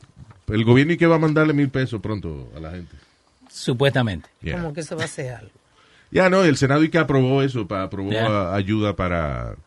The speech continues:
Speaker 1: eh, you know, para las personas que,
Speaker 3: Necesitadas,
Speaker 1: que, sí,
Speaker 3: sí.
Speaker 1: que necesitadas,
Speaker 2: Ujú.
Speaker 1: que no tienen trabajo y eso. Uh, they're gonna get, well, I think it's a one-time payment of,
Speaker 3: I think so,
Speaker 1: de
Speaker 3: too.
Speaker 1: mil o dos mil dólares,
Speaker 2: Sí.
Speaker 1: una cosa así.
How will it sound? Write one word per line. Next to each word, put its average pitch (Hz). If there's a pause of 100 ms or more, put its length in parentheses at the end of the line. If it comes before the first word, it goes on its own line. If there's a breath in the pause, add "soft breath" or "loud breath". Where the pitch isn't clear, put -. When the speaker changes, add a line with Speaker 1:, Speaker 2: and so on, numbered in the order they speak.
(140)
Speaker 1:
eh, 73 (880)
you 95
know, 73 (160)
para 82
las 85
personas 101
que, 95 (120)
Speaker 3:
Necesitadas, 147
Speaker 1:
que, 95
sí, 117
Speaker 3:
sí. 98
Speaker 1:
que 90
necesitadas, 95
Speaker 2:
Ujú. 120
Speaker 1:
que -
no 98
tienen 104
trabajo 101
y 104
eso. 98 (680 soft breath)
Uh, 82 (280)
they're 98
gonna 110
get, 101 (680)
well, 113
I 113
think 208
it's 190
a 156
one-time 135
payment 127 (320)
of, 87
Speaker 3:
I 156
think 82
so, -
Speaker 1:
de 98
Speaker 3:
too. 87
Speaker 1:
mil 123
o 113
dos 98
mil 107
dólares, 101
Speaker 2:
Sí. 95
Speaker 1:
una 101
cosa 101
así. 87